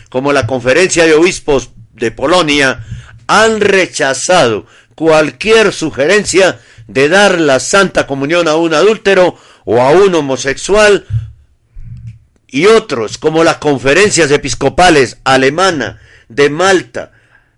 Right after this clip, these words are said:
ahora de Brasil, de la provincia de Buenos Aires, de Filipinas,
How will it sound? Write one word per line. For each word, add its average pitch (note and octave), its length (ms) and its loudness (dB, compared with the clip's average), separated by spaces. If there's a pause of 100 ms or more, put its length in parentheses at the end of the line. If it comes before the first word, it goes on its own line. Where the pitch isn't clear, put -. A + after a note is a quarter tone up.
(100)
ahora F3 380 4
de D#3+ 80 4
Brasil, C3+ 600 -2 (300)
de C#3+ 160 0
la F#3+ 200 0
provincia E3+ 680 2
de D3+ 60 4
Buenos C3+ 460 -2
Aires, D3+ 580 -2 (480)
de D#3+ 320 0
Filipinas, D#3 960 0